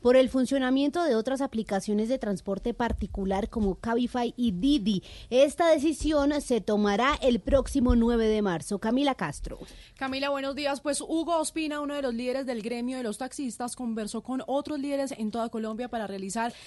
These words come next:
Speaker 2: según él, una asamblea en contra de las plataformas que prestan el servicio de movilidad. Aseguró que el nueve de marzo invitará al presidente Duque, a la ministra de Transporte y a las tic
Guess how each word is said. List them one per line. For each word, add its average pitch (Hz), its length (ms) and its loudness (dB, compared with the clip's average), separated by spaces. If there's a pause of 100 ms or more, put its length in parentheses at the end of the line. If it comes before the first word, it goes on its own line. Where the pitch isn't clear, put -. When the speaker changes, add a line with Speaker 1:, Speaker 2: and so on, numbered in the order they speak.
(140)
Speaker 2:
según 269 440 -2
él, 285 160 -2
una 277 240 0
asamblea 269 760 -4
en 226 160 -2
contra 254 500 -4
de 226 140 -6
las 214 160 -6
plataformas 226 640 -6
que 220 100 -6
prestan 208 360 -6
el 226 140 -6
servicio 220 720 -4
de 226 400 -4 (400)
movilidad. 254 600 0
Aseguró 294 600 0
que 370 60 -4
el 339 60 -2
nueve 339 200 -2
de 277 60 -4
marzo 294 420 0
invitará 240 480 -4
al 254 100 -6
presidente 226 840 -4 (260)
Duque, 240 400 -2
a 233 140 -2
la 233 140 -2
ministra 247 360 -2
de 359 60 -2
Transporte 269 680 -2
y 269 140 2
a 262 120 -2
las 247 320 -6
tic 294 220 -4